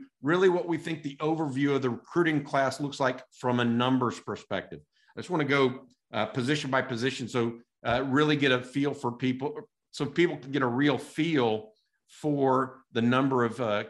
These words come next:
commitments or, or signees Texas is looking for, uh, by each position. Um, uh, I'll, I'll start with really the, the biggest news to me of the weekend, uh, was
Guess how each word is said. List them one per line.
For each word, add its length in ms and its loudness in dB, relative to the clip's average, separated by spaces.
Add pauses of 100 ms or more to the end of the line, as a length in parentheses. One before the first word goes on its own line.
commitments 560 -6
or, 140 -4
or 340 -6
signees 600 -2 (340)
Texas 380 -4
is 180 -6
looking 320 -4
for, 460 -6 (260)
uh, 320 -2
by 400 2
each 340 -10
position. 560 -4 (720)
Um, 280 2 (360)
uh, 340 4 (480)
I'll, 200 2
I'll 100 2
start 460 2
with 180 0 (160)
really 380 4
the, 160 0
the 240 -2
biggest 420 2
news 220 2
to 100 -6
me 160 4
of 100 4
the 80 2
weekend, 640 0 (340)
uh, 240 0
was 220 0